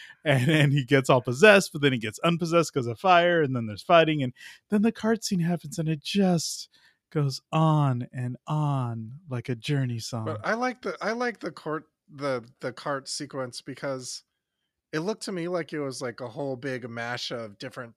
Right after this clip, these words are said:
Speaker 2: kinds of effects and stuff. Like, we talk about, like, the pre-computer, like,
Speaker 1: Mm-hmm.
Speaker 2: wizardry. And so, like, I'm assuming, like, they had, like, a model of all this stuff and, like, a giant, like,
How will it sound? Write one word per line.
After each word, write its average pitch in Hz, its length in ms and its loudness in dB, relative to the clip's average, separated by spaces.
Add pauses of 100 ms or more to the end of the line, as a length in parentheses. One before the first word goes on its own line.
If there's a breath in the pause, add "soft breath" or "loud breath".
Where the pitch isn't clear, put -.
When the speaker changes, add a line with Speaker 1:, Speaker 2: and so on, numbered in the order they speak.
(180)
Speaker 2:
kinds 127 300 -10
of 107 140 -16
effects - 460 -14
and 139 100 -14
stuff. 147 320 -8
Like, 135 160 -10
we 175 120 -6
talk 170 280 -10
about, 135 280 -6
like, 123 240 -10
the 139 80 -14
pre-computer, 117 1120 -10
like, 110 260 -14
Speaker 1:
Mm-hmm. 127 420 -2
Speaker 2:
wizardry. 123 800 -6
And 123 160 -8
so, 143 160 -6
like, 123 180 -6 (1000)
I'm 131 160 -2
assuming, 165 460 -4
like, 147 240 -6 (520)
they 135 140 -6
had, 131 200 -2
like, 127 240 -4
a 110 240 -6 (920)
model 135 760 -2
of 160 120 -4
all 160 200 -4
this 165 220 -6
stuff 165 460 -4
and, 143 120 -10
like, 127 200 -12
a 147 60 -8
giant, 135 680 -6 (520)
like, 117 260 -10